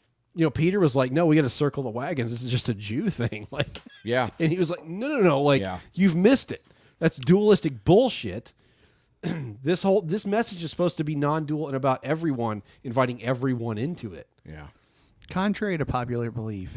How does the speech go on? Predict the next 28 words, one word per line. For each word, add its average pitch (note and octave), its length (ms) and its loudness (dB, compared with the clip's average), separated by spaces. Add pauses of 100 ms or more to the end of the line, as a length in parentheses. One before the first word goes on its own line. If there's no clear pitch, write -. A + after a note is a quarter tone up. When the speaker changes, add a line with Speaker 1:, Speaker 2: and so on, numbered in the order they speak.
(260)
Speaker 3:
reading F#3 240 -4
the C#3 60 -2
Bible A#2+ 460 -6
doesn't A#2+ 280 -4
always G2+ 280 -10
make F#2+ 220 -12
you D2+ 80 -12
an F2 140 -12
absolute G2 840 -12
asshole. - 600 -14 (120)
Speaker 1:
Right. D4+ 480 -8 (200)
It D3+ 80 -2
doesn't A3+ 240 8
Speaker 2:
No. - 100 10
Speaker 1:
have - 200 2
to. F2+ 320 4 (100)
Speaker 2:
It, D#3 240 -2
no, F3+ 300 4
it C#3 120 0
doesn't. D3+ 340 2
I A#2+ 40 -2
mean, C#3+ 180 0 (640)
Speaker 1:
<laughs> - 240 -10 (120)
Often C3+ 320 2
it C3 140 0
does, G#3+ 460 10
<laughs> - 40 -2
I A3 60 2